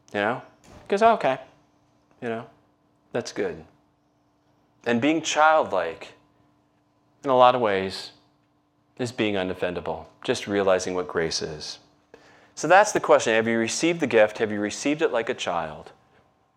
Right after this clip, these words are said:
Eternal life. Let's pray. Lord God, thank you for this time. Thank you for your ministry. This one's tough, Lord. You, um, offended a lot of people by equally welcoming all in.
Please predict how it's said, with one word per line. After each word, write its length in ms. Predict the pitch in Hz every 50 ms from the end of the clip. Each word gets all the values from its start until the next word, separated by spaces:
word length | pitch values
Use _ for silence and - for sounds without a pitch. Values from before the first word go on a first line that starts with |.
| _ _ _ _ _ _ _ _ _ _ -
Eternal 400 | 104 101 - 120 113 110 107 95
life. 360 | 92 90 87 85 - - - - _ _
Let's 220 | - 110 101 - -
pray. 300 | - - - - 85 - - _ _ _ _ _ - - _ _ _ _ _ _ _ _ _ _ _ _ _ - - _ _ _ _ _ _ _ - - -
Lord 220 | 135 135 135 123
God, 240 | 113 117 107 107 107
thank 200 | - 123 117 110
you 80 | 123 113
for 120 | 110 113
this 200 | 101 101 95 -
time. 360 | - - 107 101 101 98 101
Thank 240 | 98 - 104 98 -
you 80 | 107 98
for 260 | - - - 104 98
your 140 | 95 92 92
ministry. 720 | 92 95 95 98 92 90 - - - 95 90 87 87 85 - - - - - - - - - - - - - - - - -
This 240 | 131 143 151 - -
one's 220 | 117 104 101 -
tough, 380 | - - - 101 90 - - -
Lord. 400 | - 90 87 85 85 85 85 - - - - - - - - - -
You, 560 | - 104 110 113 123 127 131 135 143 143 147 - -
um, 400 | 107 107 104 104 104 101 101 95 90 - - _ _
offended 440 | - 117 - - 151 147 170 170 151
a 60 | 147
lot 220 | 139 135 139 139 139
of 100 | 135 -
people 420 | - - 135 131 - 107 95 92
by 520 | 90 85 98 90 87 87 87 87 87 87 - - _ _ _ _ _ _ _ _ _ _ _ _ _ _ _ _ _ _ _ _ -
equally 500 | 110 113 117 117 - 123 110 107 107 104
welcoming 600 | 95 98 98 95 98 - - 95 92 92 90 95
all 420 | - - 85 85 85 85 85 82
in. 480 | - 80 80 80 76 76 76 78 76